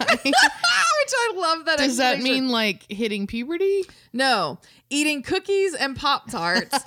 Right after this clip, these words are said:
Speaker 1: <laughs>
Speaker 2: watching Santa Barbara, Days of Our Lives, and The Facts of Life,"
Speaker 1: Oh,
Speaker 2: which
Speaker 1: my
Speaker 2: brought
Speaker 1: gosh.
Speaker 2: back so many
Speaker 1: That's
Speaker 2: memories.
Speaker 1: great.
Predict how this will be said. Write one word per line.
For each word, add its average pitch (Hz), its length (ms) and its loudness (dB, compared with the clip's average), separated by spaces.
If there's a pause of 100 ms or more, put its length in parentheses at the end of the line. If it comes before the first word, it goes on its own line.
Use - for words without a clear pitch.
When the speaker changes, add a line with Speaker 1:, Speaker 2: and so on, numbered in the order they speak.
(120)
Speaker 1:
<laughs> - 180 -4
Speaker 2:
watching 269 380 2
Santa 294 340 0
Barbara, 254 460 2
Days 247 300 0
of 320 80 -2
Our 294 120 0
Lives, 208 420 0
and 220 180 -4
The 226 60 -4
Facts 233 360 -2
of 226 140 -6
Life," 190 380 -2
Speaker 1:
Oh, 220 280 2
Speaker 2:
which 226 100 0
Speaker 1:
my 214 140 0
Speaker 2:
brought 302 280 2
Speaker 1:
gosh. 277 120 2
Speaker 2:
back 269 80 -12
so 285 220 -2
many 269 220 -4
Speaker 1:
That's 233 60 -6
Speaker 2:
memories. 226 640 0
Speaker 1:
great. - 100 -20